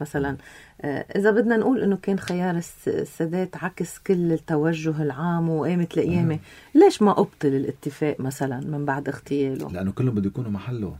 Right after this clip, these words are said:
Speaker 1: يعني معناتها إنه بال-، مثل ما بيقولوا بال-،
Speaker 2: مم.
Speaker 1: بالواجهة شي وبوراء الكواليس في شي تاني عم بيصير و-،
Speaker 2: تمامًا.
Speaker 1: والشعوب عم بتروح فرق عملة وعم يضحك عليها.
Speaker 2: الصراع السوري مع السادات ما كان لأنه ما بدهم فوضى سلام، لأنه راح بلاهم.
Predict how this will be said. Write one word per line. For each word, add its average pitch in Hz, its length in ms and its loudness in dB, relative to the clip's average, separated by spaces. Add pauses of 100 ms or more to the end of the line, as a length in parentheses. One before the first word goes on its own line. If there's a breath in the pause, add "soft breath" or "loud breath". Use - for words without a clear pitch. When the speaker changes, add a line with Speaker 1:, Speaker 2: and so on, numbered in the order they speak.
Speaker 1:
يعني 175 240 2
معناتها 240 580 2
إنه 202 500 2 (120)
بال-، 170 540 -2 (220)
مثل 160 180 -6
ما 170 60 0
بيقولوا 175 300 2
بال-، 139 520 -2 (360 loud breath)
Speaker 2:
مم. 139 80 -4
Speaker 1:
بالواجهة 214 540 6
شي 196 400 2
وبوراء 202 440 4
الكواليس 269 640 2
في 254 140 -2
شي 240 160 -4
تاني 254 300 2
عم 190 140 0
بيصير 208 360 4
و-، 214 80 6
Speaker 2:
تمامًا. 208 240 6
Speaker 1:
والشعوب 247 560 4
عم 214 120 4
بتروح 240 300 -2
فرق - 260 0
عملة 180 360 2
وعم 165 120 2
يضحك 185 360 0
عليها. 175 440 2
Speaker 2:
الصراع 104 520 0
السوري 107 440 0
مع 82 160 -4
السادات 92 520 0
ما 101 140 0
كان 131 220 0
لأنه 110 220 -2
ما 95 160 2
بدهم 92 200 0
فوضى 80 300 -6
سلام، 82 420 -6
لأنه 78 160 -2
راح 107 280 -4
بلاهم. 101 460 -2